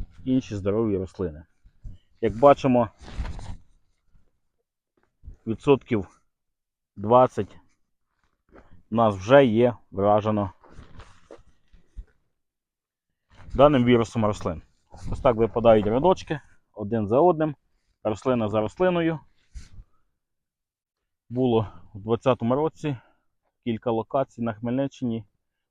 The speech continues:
Зустрічалися такі поля, що до збирання було дуже плачевно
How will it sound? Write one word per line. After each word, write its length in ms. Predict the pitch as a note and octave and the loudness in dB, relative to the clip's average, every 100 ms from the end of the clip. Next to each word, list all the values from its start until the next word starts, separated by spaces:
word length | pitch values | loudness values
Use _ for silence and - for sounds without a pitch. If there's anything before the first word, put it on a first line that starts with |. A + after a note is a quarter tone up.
| _ | _
Зустрічалися 840 | A#2+ A2+ B2 A#2 C3 A2+ A2 - G#2 - | -12 -10 -10 -6 -2 0 -2 -8 -18 -18
такі 380 | - A#2 F#2+ - _ | -12 -10 -10 -12 _
поля, 300 | A2+ C3 C3+ | -6 -4 -6
що 280 | - G2 F2+ _ _ _ _ - | -10 -14 -16 _ _ _ _ -4
до 140 | A2 | -2
збирання 440 | G2+ A#2 C3 C3 | 0 2 2 0
було 260 | G#2 G#2 G#2 | -2 -2 -2
дуже 240 | G2 G#2 | -2 -6
плачевно 540 | G2+ G#2+ - C#3+ C3+ | -6 -8 -6 -4 -4